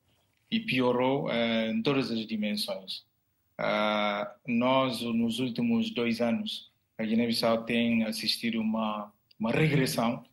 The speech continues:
de todas as conquistas, ah, no domínio de direito, de respeito pelos direitos humanos, e dois mil e vinte e três não fugiu à regra.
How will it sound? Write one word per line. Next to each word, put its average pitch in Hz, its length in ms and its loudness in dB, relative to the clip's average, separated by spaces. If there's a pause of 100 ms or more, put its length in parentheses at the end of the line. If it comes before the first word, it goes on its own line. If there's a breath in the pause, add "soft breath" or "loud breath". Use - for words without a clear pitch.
(240)
de 113 160 0
todas 120 360 0
as 113 140 0
conquistas, 113 840 -2
ah, 101 340 -4 (340 soft breath)
no 113 140 0
domínio 117 360 2
de 107 60 -2
direito, 110 500 -2
de 110 140 0
respeito 120 480 0
pelos 104 260 -4
direitos 101 300 -6
humanos, 123 340 -2 (480 loud breath)
e 175 180 2
dois 127 320 0
mil 135 200 2
e 123 840 0
vinte 117 260 -4
e 120 80 -2
três 123 280 0
não 120 320 2
fugiu 117 760 -2
à 117 120 -2
regra. 113 420 0